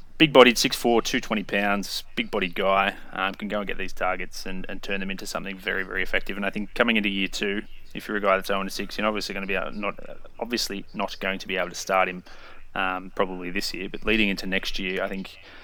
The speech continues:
you know, he might be a, a kind of, uh, fringe wide receiver three, wide receiver two area next year 'cause T Y Hilton's just declined. Um, I think they're gonna pr-, you've got Phillip Rivers there. I don't know if he's gonna be there next year.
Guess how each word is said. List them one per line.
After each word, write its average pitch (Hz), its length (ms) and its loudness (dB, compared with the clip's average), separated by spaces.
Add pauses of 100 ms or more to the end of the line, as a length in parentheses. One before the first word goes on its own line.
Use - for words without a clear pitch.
(160)
you 110 80 0
know, 104 120 6
he 113 80 4
might 123 180 10
be 104 140 6
a, 95 200 6
a 98 40 0
kind 98 180 -2
of, 90 160 -8
uh, 95 280 0 (360)
fringe 110 320 2
wide 98 240 10
receiver 92 320 0
three, 101 300 -2
wide 98 160 2
receiver 95 320 -2
two 101 240 -2
area 92 260 2
next 95 260 -4
year 98 140 -6
'cause 95 260 -6
T - 140 2
Y 107 160 8
Hilton's 98 420 0 (380)
just - 180 0
declined. 95 540 0 (220)
Um, 104 580 -2 (260)
I 104 60 -2
think 101 300 -2
they're 107 100 4
gonna 90 140 4
pr-, - 520 -10 (960)
you've 123 120 -2
got 180 120 12
Phillip 160 240 12
Rivers 123 240 12
there. 117 140 12
I 120 60 12
don't 151 100 10
know 160 80 12
if 113 80 10
he's 107 160 2
gonna 98 180 4
be 92 60 4
there 92 180 6
next 90 280 0
year. 95 240 -8